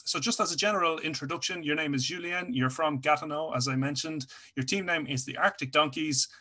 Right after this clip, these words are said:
Uh, it's your first season. Can you just maybe tell us a little bit about yourself, where you're from, your N H L team, if you have one, and, and things like that?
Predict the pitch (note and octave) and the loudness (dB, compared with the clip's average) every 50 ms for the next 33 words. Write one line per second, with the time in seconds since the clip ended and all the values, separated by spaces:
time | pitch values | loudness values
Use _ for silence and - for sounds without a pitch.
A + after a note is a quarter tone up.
0 | - _ - D3 C#3+ C#3+ C#3 C3+ C3 - C3 - C3+ B2+ C3 - G3+ G3+ - - | -18 _ -2 0 0 2 2 0 0 -2 -2 -4 -4 -4 -2 2 2 4 4 4
1 | - D#3+ D#3+ D#3+ C#3+ D#3+ D#3+ D3 C3+ E3+ F3+ F#3 G#3+ A#3 - A#3 A3 G#3 G3 F#3 | 4 2 2 0 -2 -2 -4 -4 -4 -6 -6 -4 -2 -2 0 0 0 -2 -2 0
2 | - G3+ G3 F#3+ E3+ - F3+ F3+ - E3 D3 E3 E3 D#3+ E3 E3 D3+ - D#3 C#3 | 0 2 2 2 0 0 -2 -2 -4 -4 -2 -2 0 2 0 0 0 0 0 0
3 | - - D#3 D3+ D3 C3 - - F3+ F#3 E3+ C#3 C3 - - D#3 D3 D3 D3 C#3+ | 2 2 2 2 2 0 -2 -4 -2 0 0 0 -2 0 2 4 4 4 4 2
4 | C#3+ C#3 C3+ - - C#3+ C3+ C#3+ D3+ D3+ D3 D3 C3 C#3+ C#3+ C#3+ C#3 C#3 - D#3 | 0 -2 -6 -6 -2 0 2 2 2 2 2 2 2 2 2 2 2 0 -2 -4
5 | E3 E3+ - - C3 D#3 C#3+ D3+ E3 D3+ D#3+ F3 F3+ F3 E3 - C#3 C3+ C3+ C3 | -4 -4 -6 -6 -4 0 2 2 2 2 0 -4 -8 -8 -4 -2 0 2 2 2
6 | C3+ C3+ C#3 C#3 C3+ D3 C#3 C3+ D#3 D3 C#3 F3 G3 - | 0 0 -2 -2 -2 -2 -2 0 -2 0 0 -2 -4 -4